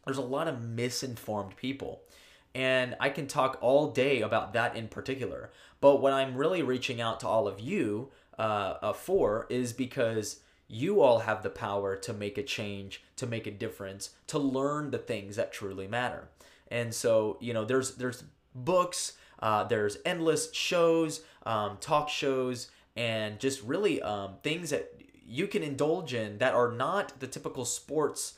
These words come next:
the, the, the typical entertainment that we find most people indulging in. You know, and I'm guilty of indulging in entertainment. There's, there's, there's a healthy balance of, of both,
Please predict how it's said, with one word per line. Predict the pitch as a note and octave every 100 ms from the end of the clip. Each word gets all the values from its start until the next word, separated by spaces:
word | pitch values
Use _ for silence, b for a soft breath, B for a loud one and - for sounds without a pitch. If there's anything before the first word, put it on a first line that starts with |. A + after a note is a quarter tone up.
| B B B
the, | B2+ C3 B2 C3
the, | B2+ C3+
the | B2
typical | - C3+ C#3 B2
entertainment | B2 A#2 A2+ D#3+ F3 A#2+ G2 B B
that | A#2+ A#2+
we |
find | A#2 B2 A#2+ A#2
most | G#2+ -
people | A#2 G#2 G2
indulging | G2 B2+ C3 C#3 A#2 E2
in. | A1 G2 b b -
You | A#2+
know, | A#2+ A#2
and | A#2+
I'm | D#3 G3+
guilty | B2 C3+ - B2 A2
of | G2 G2 F#2+ -
indulging | A#2 A#2 A#2+ B2 A#2+ A2+
in | G#2+
entertainment. | G#2 G2 F3 G3 A2+
There's, | A2 G#2+ -
there's, | A2 G2+ b b b
there's | - A#2
a | A2+
healthy | D3 C3+
balance | G#2+ C3+ G3+ B2+ G#2+
of, | G2+ F#2+ -
of | G#2 - -
both, | A#2+ G#2+ A2 C#3